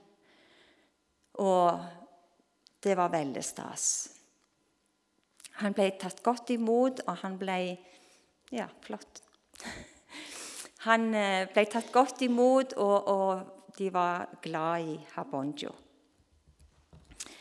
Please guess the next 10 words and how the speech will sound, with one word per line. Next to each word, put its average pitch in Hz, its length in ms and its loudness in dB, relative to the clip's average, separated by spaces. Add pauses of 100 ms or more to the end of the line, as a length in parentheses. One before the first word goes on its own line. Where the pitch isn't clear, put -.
(340)
Han, 220 280 4
eh, 196 400 4 (1300)
han, 202 160 0 (140)
eh, 180 260 2 (240)
gjorde 202 320 -2
som 190 240 0
sine 170 420 -4
brødre, 160 640 4
at - 300 -6
han, 170 300 -2